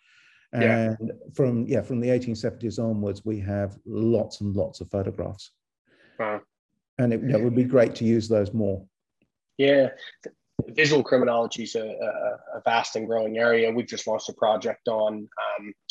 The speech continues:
Speaker 1: rural, rural crime. Uh, it's a photo competition, but it, it ties into visual criminology, trying to get a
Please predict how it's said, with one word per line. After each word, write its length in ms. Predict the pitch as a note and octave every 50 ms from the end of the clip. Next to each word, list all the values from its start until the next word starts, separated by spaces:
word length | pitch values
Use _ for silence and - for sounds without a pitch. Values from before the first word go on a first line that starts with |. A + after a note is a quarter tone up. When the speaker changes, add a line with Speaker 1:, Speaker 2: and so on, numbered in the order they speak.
| - - _ _ _ _ -
Speaker 1:
rural, 400 | A#2+ B2 A#2 A2+ G#2+ G#2 - -
rural 220 | A2 B2+ B2 A#2
crime. 340 | - - - A#2+ A2 A2 G#2
Uh, 720 | - - - - - - - D#2 F2+ - - - - -
it's 140 | B2 - -
a 40 | -
photo 220 | - B2 A2 A2+
competition, 580 | A2+ - G#2+ G#2 - - - G#2+ G2+ - A2 G#2+
but 120 | G2+ -
it, 120 | F#2+ E2 -
it 140 | G#2+ G2+ -
ties 280 | - A2 G#2 G#2 - -
into 180 | A2 G#2 A2
visual 260 | G#2 A2 G#2 G2+ G#2+ G#2
criminology, 560 | - A2 G#2+ G#2 G#2 A2 A2+ A#2 A2 A#2 A2+
trying 300 | - - A2 G#2+ G#2+ G#2
to 80 | -
get 160 | G#2 A#2+ A2+ A2
a 240 | A2 A2 A2 A2